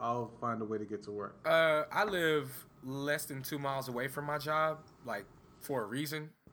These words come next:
Speaker 2: If it gets ridiculous, I'll just run to work. I have no problem putting on my running shoes and going to work with my backpack on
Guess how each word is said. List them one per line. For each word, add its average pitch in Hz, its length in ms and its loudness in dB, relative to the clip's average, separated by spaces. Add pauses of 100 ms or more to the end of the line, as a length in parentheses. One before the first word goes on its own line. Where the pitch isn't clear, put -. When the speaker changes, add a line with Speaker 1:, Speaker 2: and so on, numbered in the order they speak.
(140)
Speaker 2:
If 120 140 -8
it 170 80 2
gets 202 280 -2
ridiculous, 156 600 -2
I'll 196 120 4
just 123 200 -4
run 135 160 0
to 104 80 -4
work. 95 240 -6 (420)
I - 40 -2
have 135 180 2
no 127 120 0
problem 110 440 0
putting 131 180 -2
on 120 140 -2
my 120 140 0
running 120 260 -2
shoes 107 440 -6
and 98 280 -10
going 107 240 -2
to 107 80 -4
work 101 260 -4 (680)
with 110 100 -4
my 113 140 2
backpack 110 500 2
on 92 300 -4